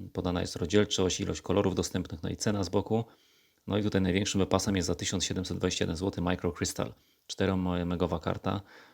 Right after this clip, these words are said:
Oczywiście to były karty absolutnie nie trzy D, to były karty dwa D tylko. E, i patrzcie, jakie ceny, kurczę. Tutaj mamy co? E, karty dźwiękowe, jakieś podróbki są Blastera, chipset, na którym grają.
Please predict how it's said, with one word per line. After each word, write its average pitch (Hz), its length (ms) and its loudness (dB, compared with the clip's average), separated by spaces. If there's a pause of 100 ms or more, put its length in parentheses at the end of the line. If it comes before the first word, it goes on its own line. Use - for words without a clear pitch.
(120)
Oczywiście 95 380 -2
to 92 100 -2
były 95 200 2
karty 95 440 2
absolutnie 98 400 -2
nie 90 80 2
trzy - 180 0
D, 113 140 8
to 92 100 0
były 85 140 0
karty - 260 0
dwa 98 180 6
D 107 100 4
tylko. 92 420 0 (760)
E, 90 240 -4
i 87 60 -2
patrzcie, 95 300 2
jakie 101 140 0
ceny, 85 300 4
kurczę. - 360 -8 (2000)
Tutaj 98 300 -2
mamy 92 260 0
co? 95 480 -4
E, 92 260 -4
karty 92 760 0
dźwiękowe, 101 720 4 (460)
jakieś 98 180 -6
podróbki 98 420 0
są 95 200 0
Blastera, 101 560 4
chipset, - 400 2
na 104 80 0
którym 101 280 -2
grają. 95 460 2